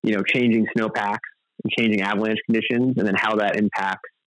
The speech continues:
the river has been really a super cool and dynamic way to engage with Glen Canyon Institute particularly, as well as just understanding the reality of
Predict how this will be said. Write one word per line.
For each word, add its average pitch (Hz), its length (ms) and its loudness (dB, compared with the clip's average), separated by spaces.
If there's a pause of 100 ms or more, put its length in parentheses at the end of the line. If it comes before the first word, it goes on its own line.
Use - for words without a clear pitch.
(300)
the 117 60 0
river 117 420 2
has 110 220 0
been 107 180 2
really 120 580 2 (140)
a 104 140 -2 (280)
super 117 220 0 (140)
cool 101 420 2
and 98 460 0 (460)
dynamic 113 480 2
way 104 280 2 (120)
to 98 180 4
engage 104 420 2
with 95 200 0 (260)
Glen 113 220 0
Canyon 98 340 0
Institute 95 300 -2
particularly, 101 600 0
as 101 80 -2
well 107 260 2
as 95 240 0 (600)
just 139 180 2
understanding 107 760 0
the 107 60 0
reality 98 580 0
of 92 180 0